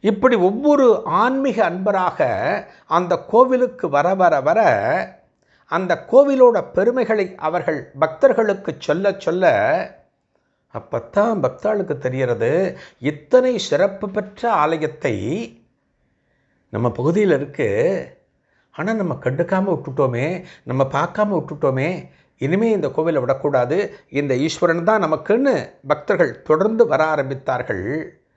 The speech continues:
அதுல ரங்கராஜன் சுவாமி ஒரு முக்கியமான விஷயத்தை சொன்னார் அந்த கோவிலை பற்றி.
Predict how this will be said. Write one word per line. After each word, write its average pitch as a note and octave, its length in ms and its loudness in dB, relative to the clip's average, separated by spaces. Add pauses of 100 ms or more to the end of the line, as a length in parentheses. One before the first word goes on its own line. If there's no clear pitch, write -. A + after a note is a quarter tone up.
(480)
அதுல C3 440 2
ரங்கராஜன் G3 560 2
சுவாமி C3+ 580 -4
ஒரு E3+ 160 -2
முக்கியமான G#3+ 720 0
விஷயத்தை D#3 480 -6
சொன்னார் C3 360 -8 (180)
அந்த D#3 180 -2
கோவிலை D3+ 400 0
பற்றி. - 420 -10